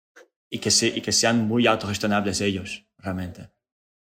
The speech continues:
Entonces tú gestionas la gente que gestiona, ¿no? La gente que gestiona el equipo, pero no, o sea, la gente que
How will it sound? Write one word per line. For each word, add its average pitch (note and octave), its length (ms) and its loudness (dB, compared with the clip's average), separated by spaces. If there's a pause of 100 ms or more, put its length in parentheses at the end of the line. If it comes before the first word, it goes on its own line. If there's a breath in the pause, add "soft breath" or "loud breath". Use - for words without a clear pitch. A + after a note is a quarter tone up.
(140)
Entonces F#2+ 320 -6
tú A2 120 2
gestionas A#2 720 2
la A2 120 2
gente A2 340 -2
que A2 120 -2
gestiona, A#2 720 -2 (140)
¿no? B2 280 -4
La - 60 -6
gente G#2 200 -2
que G#2+ 60 -6
gestiona A2 320 -4
el G2 60 -4
equipo, G2 400 -6
pero F#2+ 160 -10
no, G2+ 260 -10
o - 40 -12
sea, G2 240 -6
la G#2 100 -6
gente G#2 200 -6
que - 220 -6